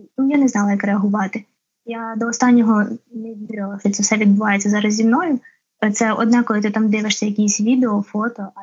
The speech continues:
інше, коли ти сидиш в підвалі зі своїми рідними, з усіма, поруч з тобою стоїть маленька сестра, яка закриває вуха, щось собі бормоче там під носа, щоб просто не чути вибухів.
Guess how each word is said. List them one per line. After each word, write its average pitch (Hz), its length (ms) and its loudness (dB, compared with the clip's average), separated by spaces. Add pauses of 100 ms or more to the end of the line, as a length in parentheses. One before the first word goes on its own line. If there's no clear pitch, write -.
інше, 233 280 2
коли 202 180 -2
ти 196 160 -8
сидиш 208 220 -20
в - 180 -20
підвалі 339 420 -4 (580)
зі 226 160 -14
своїми 208 360 4
рідними, 294 480 4
з 262 40 4
усіма, 247 540 2 (140)
поруч 220 200 -2
з - 60 -6
тобою 214 340 0
стоїть 208 240 -8
маленька 220 380 -20
сестра, - 400 -4
яка 262 380 -2 (340)
закриває 233 520 -2
вуха, 254 340 -2
щось 240 240 -2
собі 233 160 0
бормоче 233 500 0
там 208 240 2
під 202 220 0
носа, 269 280 0
щоб 208 140 -8
просто 214 320 -4
не 220 120 -2
чути 196 280 -2
вибухів. 196 460 -2